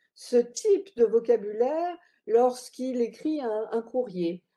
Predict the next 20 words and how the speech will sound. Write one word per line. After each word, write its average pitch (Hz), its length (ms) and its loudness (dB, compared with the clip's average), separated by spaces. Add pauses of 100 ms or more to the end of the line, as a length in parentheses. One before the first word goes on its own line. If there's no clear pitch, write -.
(260)
Euh, 185 100 -4
je 214 140 0
suis 277 260 -4
dans 247 160 -4
une 226 180 -8
situation 226 640 -6
où 254 200 -6
mon 214 160 -4
manager 233 640 -2
est 233 80 4
dans 208 240 -4
un 208 80 0
refus 240 460 -2
de 226 140 -2
dialoguer. 214 680 -4 (560)
Euh, 196 160 4
je 202 160 -2
subis 247 540 -6
des 254 100 4
remarques 226 640 -4